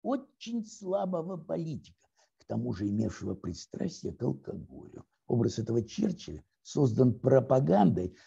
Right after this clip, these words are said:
для обидиочивания и граждан Великобритании, и граждан современной России, чтобы, не дай бог,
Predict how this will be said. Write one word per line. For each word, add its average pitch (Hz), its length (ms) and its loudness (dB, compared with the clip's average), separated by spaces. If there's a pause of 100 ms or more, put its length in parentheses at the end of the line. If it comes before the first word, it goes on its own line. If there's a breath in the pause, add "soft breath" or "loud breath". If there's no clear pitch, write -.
(120 soft breath)
для 156 380 10
обидиочивания 165 1400 8
и 180 200 2
граждан 185 800 6
Великобритании, 190 1500 2 (220)
и 156 120 -4
граждан 175 680 0
современной 120 680 0
России, 104 460 -6
чтобы, 110 300 -2
не 127 80 4
дай 139 160 2
бог, 156 320 2